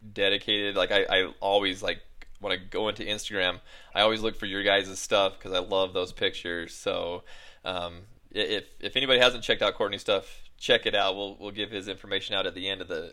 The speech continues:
of the podcast. But Courtney, before we get into it, w-, if you wouldn't mind, uh, would you mind giving the, the listeners a little introduction? Tell everybody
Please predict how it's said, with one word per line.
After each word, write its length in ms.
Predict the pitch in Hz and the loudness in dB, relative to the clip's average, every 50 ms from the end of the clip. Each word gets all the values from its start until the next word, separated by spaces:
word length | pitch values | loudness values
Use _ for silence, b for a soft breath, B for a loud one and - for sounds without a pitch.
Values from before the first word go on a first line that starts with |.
| - 90 | -8 -8
of 60 | 87 | -8
the 80 | 87 | -8
podcast. 540 | - - - 98 101 98 - 98 87 - - - | -8 -4 -2 -2 -2 0 0 -2 -4 -4 -4 -4
But 280 | - 90 78 - B B B B B B B B | -4 -4 -4 -4 B B B B B B B B
Courtney, 180 | - 160 190 190 | -2 -2 0 0
before 220 | 151 - 175 208 | -2 -2 -4 -4
we 80 | 254 226 | -4 0
get 160 | 170 135 113 | 2 2 2
into 320 | 123 175 - - 147 101 | 2 0 0 -2 0 0
it, 120 | 101 107 - | 0 0 -2
w-, 160 | - - 110 | -6 -8 -10
if 100 | - 120 | -8 -8
you 80 | 143 185 | -8 -8
wouldn't 260 | 240 302 262 131 110 | -6 -4 -4 -4 -4
mind, 540 | 104 104 120 - 202 107 98 101 101 - - | -2 -2 -2 0 0 -2 -2 -4 -6 -12 -6
uh, 240 | 113 113 107 104 104 104 | -2 0 2 2 0 0
would 120 | 117 117 | -4 -6
you 60 | 123 | -4
mind 160 | 143 156 165 160 | -4 -4 -2 -2
giving 260 | 160 160 165 165 156 | -4 -4 -4 -4 -2
the, 240 | 147 139 135 135 - | 0 0 0 0 -2
the 80 | 120 117 | -4 -6
listeners 420 | 113 123 131 - - 147 143 135 | -4 -4 -4 -4 -6 -8 -6 -4
a 40 | 131 | -4
little 220 | 117 123 131 131 131 | 0 0 2 2 2
introduction? 580 | 131 127 127 113 120 123 131 - 143 139 131 | 0 -2 2 4 4 4 4 2 -2 -4 -4
Tell 180 | 127 - 113 123 | -2 0 0 0
everybody 580 | 131 131 123 131 127 131 131 127 127 123 117 | 2 0 0 0 0 0 0 -4 -6 -8 -10